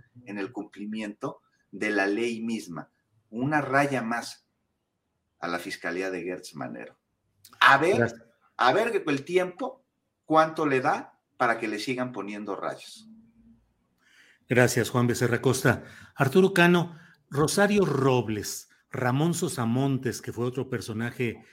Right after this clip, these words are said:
Speaker 2: siempre adosado al camino burocrático de Rosario Robles. Personajes de izquierda, con formación política de izquierda, partícipes en los partidos de la izquierda electoral. Eh, Emilio Cebadúa,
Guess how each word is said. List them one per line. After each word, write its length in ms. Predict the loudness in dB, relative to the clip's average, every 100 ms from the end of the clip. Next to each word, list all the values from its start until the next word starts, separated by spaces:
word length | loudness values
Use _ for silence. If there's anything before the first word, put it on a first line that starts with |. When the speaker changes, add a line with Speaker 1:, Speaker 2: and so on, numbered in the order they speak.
| _
Speaker 2:
siempre 680 | -12 -2 0 0 -2 -2 0
adosado 800 | -2 -2 0 2 2 0 -4 -10 _ _
al 280 | -8 -6 -6
camino 540 | -4 -2 0 0 0 -2
burocrático 880 | -6 -8 -4 -4 -4 -10 -6 -6
de 180 | -4 -8
Rosario 420 | -8 -10 -6 -6
Robles. 520 | -6 -8 -8 -10 -12 _ _ -20 -10
Personajes 500 | -6 -4 -4 -4 -4
de 80 | -4
izquierda, 560 | -6 -6 -4 -4 -6 -8
con 160 | -8
formación 500 | -8 -6 -6 -4 -6
política 460 | -6 -8 -8 -8 -8
de 60 | -8
izquierda, 500 | -6 -4 -4 -6 -4
partícipes 800 | -6 -4 -6 -4 -6 -8 -10 -14 -18 -12 -4
en 100 | -2
los 160 | -2
partidos 500 | -4 -6 -4 -4 -2
de 80 | -2
la 80 | -2
izquierda 460 | -4 -4 -4 -2
electoral. 720 | -4 -6 -6 -4 -2 -2 -4 -8 _ _ _ 0
Eh, 760 | 4 6 8 8 6 4 2 0
Emilio 400 | 0 0 0 0
Cebadúa, 720 | -2 -2 0 4 4 2